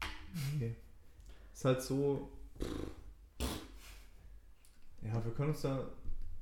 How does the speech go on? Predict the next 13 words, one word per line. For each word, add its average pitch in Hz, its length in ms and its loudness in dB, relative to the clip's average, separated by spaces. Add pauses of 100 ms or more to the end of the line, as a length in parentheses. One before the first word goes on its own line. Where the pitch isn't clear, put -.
wir 113 80 0
müssen 135 300 0
einfach 127 340 -2
das - 400 -2
so - 180 -4
gut 127 240 -4
machen 120 320 0
können, 117 240 2 (340)
so - 120 -8 (100)
gut 127 180 -4
machen, 113 340 -2
wie 107 140 -6
wir 104 120 -4